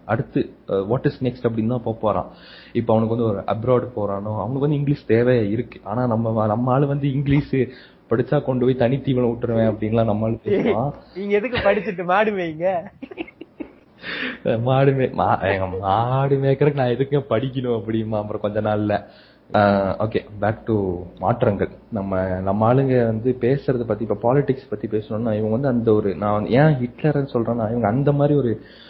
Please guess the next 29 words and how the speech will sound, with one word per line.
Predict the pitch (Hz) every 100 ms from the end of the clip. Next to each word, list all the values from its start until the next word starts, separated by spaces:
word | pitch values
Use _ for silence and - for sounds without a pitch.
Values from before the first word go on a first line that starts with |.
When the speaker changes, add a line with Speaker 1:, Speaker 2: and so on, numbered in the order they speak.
| - - -
Speaker 1:
ஃபாசிஸ்டிக்கான | - 127 143 151 - 139 135 143 143 143
ஒரு, | 123 117 110 107 101 98 98 - - _ -
அ, | 104 104 101 98 98 98
பிஹேவியர் | 110 135 123 117
தான் | 117 120
இங்க | 107
கொண்டு | - 104 113
வராங்க. | 95 98 101 95 - - _ _ _ -
தமிழ்ல | - 113 127 120
கற்-, | 113 107 -
இப்ப | - 117
வந்து | 135 147 139
அவன் | 135 117
சொல்றான், | 120 123 127 123
ஒரு | 117 110
மீட்டிங்ல | 117 120 127 117
நின்னுட்டு | 113 113 113
அந்த | 113 110
ஆள் | 113
பேசுறாரு, | 113 110 117 107 107 101 113 - - - - _
அ, | 107 101 98 98
"இங்க | 107
சுத்தி | 110 110 - 160
பாருங்க, | 139 131 127 139 139 - - - - - - -
எந்த | 104 113
கடையிலயாவது | 113 110 107 110 113 110 123 139 139 139
தமிழ் | 139 107 123
பேர் | 123 123 113
இருக்கா? | 107 - 113